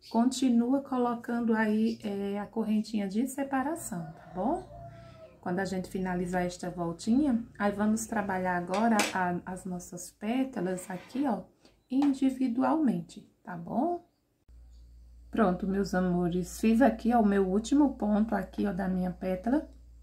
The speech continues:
Eu vou vir aqui onde a gente iniciou a carreira aqui, ó. Vejam bem, a gente tinha aqui a alcinha, ó,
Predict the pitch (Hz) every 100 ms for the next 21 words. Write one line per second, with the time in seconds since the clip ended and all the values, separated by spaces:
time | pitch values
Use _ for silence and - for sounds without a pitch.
0 | - - - - - - 202 196 202 269
1 | 247 196 220 247 220 - - - - -
2 | - 208 - 233 247 220 196 196 202 190
3 | 180 - 196 185 185 185 185 170 185 180
4 | 175 - 196 220 190 185 - - - -
5 | - - 185 185 185 226 214 180 180 -
6 | - - - - 202 185 196 208 - 196
7 | 185 - 208 185 180 180 - 233 294 226
8 | 185